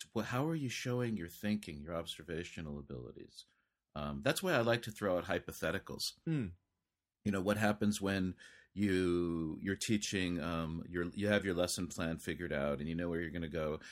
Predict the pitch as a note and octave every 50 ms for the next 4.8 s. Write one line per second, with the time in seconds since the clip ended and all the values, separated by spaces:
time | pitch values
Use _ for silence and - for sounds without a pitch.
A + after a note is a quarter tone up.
0 | - - - - E2+ F2 D2+ C#2 D2 - - D2 C2+ B1 A1+ - - - - -
1 | _ _ - C#3+ - _ - D#3 C3+ A#2 G#2 G2 - _ _ - - C3 B2 C3
2 | B2+ A#2 A2+ G#2+ - A2+ G#2 - G2 F#2+ F2 D#2+ F2 E2+ - - E2 D#2+ D#2 E2
3 | D#2+ E2 D#2 D#2 D#2 D#2 - - D2 C#2 - D2 C#2 - - G#2 G2 F#2+ E2 -
4 | - - - - - - - - _ _ _ _ _ - F2 F2